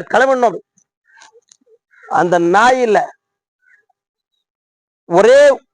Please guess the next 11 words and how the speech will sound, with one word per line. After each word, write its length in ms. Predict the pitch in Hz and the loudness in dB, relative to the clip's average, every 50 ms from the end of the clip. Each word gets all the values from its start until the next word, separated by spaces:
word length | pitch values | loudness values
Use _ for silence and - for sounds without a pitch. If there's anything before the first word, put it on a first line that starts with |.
| _ _ - - 165 202 | _ _ -6 -2 0 2
ஒரு 120 | 247 262 226 - | 2 2 2 2
பாட்டாளி 380 | 247 254 262 - - 269 277 269 262 226 | 2 2 2 2 2 2 2 2 2 2
க-, 220 | 247 233 - - - 175 220 | 2 2 2 0 -2 0 0
பாட்டாளியுடைய 360 | 226 - 277 262 254 247 233 - - | 0 2 2 0 2 0 0 0 2
கோபத்திற்கு 460 | 240 247 247 247 196 254 240 190 233 220 | 0 2 2 0 -2 -2 -2 0 0 0
அந்த 120 | 208 214 208 214 | 0 0 -2 0
நாய்க்கு 360 | 220 226 220 190 190 202 185 175 151 151 - - - 170 | 0 -2 -2 -4 -2 -2 -2 -2 -2 -6 -14 -8 -2 -2
ஈடு 100 | 214 240 | 0 0
கொடுக்க 200 | 226 202 175 175 175 156 | 0 -2 -2 -2 -4 -4
முடியாது. 280 | 147 147 127 - - _ - - - - - - - 1077 - _ _ _ _ _ _ _ _ _ _ _ _ _ _ _ _ _ _ - | -6 -8 -8 -10 -12 _ -20 -18 -18 -16 -16 -18 -18 -20 -20 _ _ _ _ _ _ _ _ _ _ _ _ _ _ _ _ _ _ -2
கண்ட 220 | 175 190 202 196 | -2 -2 0 -2